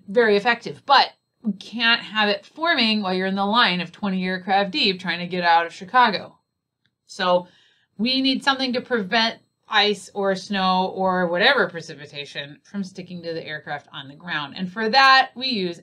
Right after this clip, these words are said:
anti-icing. And so we frequently refer to the two-step method. First, we're gonna clean the aircraft up with the de-icing fluid that's applied hot. Then we're gonna apply an ice protectant. That's an anti-ice,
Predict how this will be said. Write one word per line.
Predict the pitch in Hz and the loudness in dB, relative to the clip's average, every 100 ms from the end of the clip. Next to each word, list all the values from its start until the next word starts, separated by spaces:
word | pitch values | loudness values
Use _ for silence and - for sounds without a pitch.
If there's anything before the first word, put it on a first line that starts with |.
| _ | _
anti-icing. | 202 180 180 170 160 160 - 170 180 151 - _ _ _ _ _ _ _ - | 0 0 0 -2 -2 -2 -4 -4 -4 -10 -18 _ _ _ _ _ _ _ -4
And | 240 233 226 226 - | 0 4 2 2 -6
so | - 262 247 | -2 2 2
we | 233 226 - | 2 -2 -6
frequently | _ 330 359 392 320 | _ -18 -14 -12 -8
refer | 262 - 254 | -8 -2 -2
to | 233 | 0
the | 190 202 | -2 -4
two-step | - 214 - 190 - | -4 -6 -4 -4 -2
method. | 185 180 175 - | -2 -4 -6 -14
First, | - - 277 311 | -16 -6 -4 -4
we're | 359 | -6
gonna | 359 349 | -8 -10
clean | 339 302 | -8 -8
the | 285 | -6
aircraft | 247 240 262 254 185 | -6 -2 0 0 0
up | 160 160 | -2 -4
with | 185 185 | -12 -10
the | |
de-icing | 214 214 147 143 156 147 147 | -4 0 0 -2 -8 -12 -14
fluid | - 143 139 180 220 _ - | -18 -16 -10 -10 -10 _ -16
that's | 170 - | -16 -16
applied | _ 233 247 | _ -8 -6
hot. | 226 175 170 - _ _ _ - | 4 6 6 4 _ _ _ -4
Then | 370 | -2
we're | 392 | -2
gonna | 403 370 | 0 -2
apply | 370 302 285 | 2 4 4
an | 269 | 2
ice | 226 - | -2 -4
protectant. | 277 262 285 277 208 - - _ | -8 -6 -6 -6 -10 -10 -14 _
That's | 196 208 269 | -2 -2 0
an | 240 | -4
anti-ice, | - 269 269 214 170 147 156 - | 0 0 0 0 0 -2 -4 -8